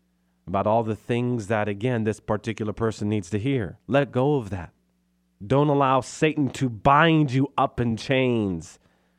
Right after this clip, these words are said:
Call upon the greatness of the love of God.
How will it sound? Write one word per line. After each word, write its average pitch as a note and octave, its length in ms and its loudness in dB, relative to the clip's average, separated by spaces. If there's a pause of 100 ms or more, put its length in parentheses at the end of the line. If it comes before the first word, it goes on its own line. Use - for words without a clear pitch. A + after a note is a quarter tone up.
(920)
Call C#3+ 520 4
upon C3+ 600 0
the B2+ 80 0
greatness A#2+ 680 -2
of A2+ 100 -2
the A#2 80 2
love A2+ 260 2
of G#2 200 -4
God. G2 440 0